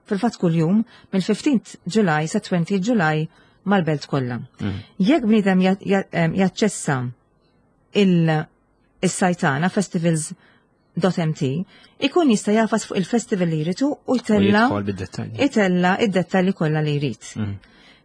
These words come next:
Speaker 1: Issa, il-culmination ta', ta', ta' dan il-, il-festival ikunu tal-Is, obviously. Tal-Is għandna,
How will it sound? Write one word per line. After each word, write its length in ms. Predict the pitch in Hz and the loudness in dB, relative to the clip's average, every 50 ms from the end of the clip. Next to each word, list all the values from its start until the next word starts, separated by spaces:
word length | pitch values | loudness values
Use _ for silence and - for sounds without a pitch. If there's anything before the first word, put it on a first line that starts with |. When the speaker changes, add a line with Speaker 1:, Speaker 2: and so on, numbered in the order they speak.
| _ - | _ -2
Speaker 1:
Issa, 320 | 254 - - - 151 - - - - _ - - - - - 285 285 - - | -2 -2 -2 -4 -6 -6 -6 -8 -14 _ -8 -6 -6 -2 0 0 0 0 -2
il-culmination 800 | - 233 - - 254 247 220 214 214 247 247 214 - - 185 170 | -2 -4 -2 0 0 2 4 4 4 4 2 2 2 0 0 0
ta', 320 | - 185 170 160 156 151 | 0 0 0 0 0 -2
ta', 160 | - - - | -4 -8 -12
ta' 140 | 165 - 185 160 | -6 -4 -2 0
dan 160 | 170 165 156 | 0 0 0
il-, 500 | 151 147 143 143 139 143 139 139 139 135 - _ _ _ _ _ - - | 0 -2 -2 -2 -2 -2 -2 -4 -4 -8 -10 _ _ _ _ _ -20 -14
il-festival 680 | - - 175 170 247 233 - - 185 147 151 147 - | -8 -8 -4 -2 -2 -2 -2 -4 -4 -2 -2 -2 -2
ikunu 320 | - 247 - 175 165 170 165 | -4 -2 -2 0 0 0 0
tal-Is, 380 | - 170 160 156 143 123 - 160 | 0 -2 -2 -2 -2 -2 -2 -4
obviously. 420 | 135 127 131 127 - - 120 120 120 - - - - - | -4 -4 -4 -6 -6 -6 -6 -6 -8 -8 -12 -20 -20 -10
Tal-Is 400 | _ - 247 247 269 233 185 - - | _ 0 0 2 2 2 2 2 2
għandna, 320 | 170 160 156 156 151 143 | 2 2 2 2 2 0